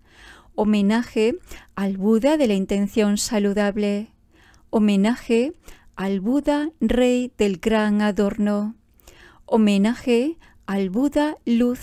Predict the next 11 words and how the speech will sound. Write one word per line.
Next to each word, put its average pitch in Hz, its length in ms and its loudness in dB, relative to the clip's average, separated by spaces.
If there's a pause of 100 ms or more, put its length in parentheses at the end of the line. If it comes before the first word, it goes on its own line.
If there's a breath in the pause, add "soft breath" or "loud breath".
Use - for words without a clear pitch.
(140)
de 214 200 0
la 202 120 0
flor 208 480 0
dorada. 208 760 -2 (500 soft breath)
Homenaje 233 880 2 (440 loud breath)
al 208 240 0
Buda 302 520 0 (160)
rey 262 480 2
del 202 260 -2
dosel 277 500 -2
enjollado 240 960 0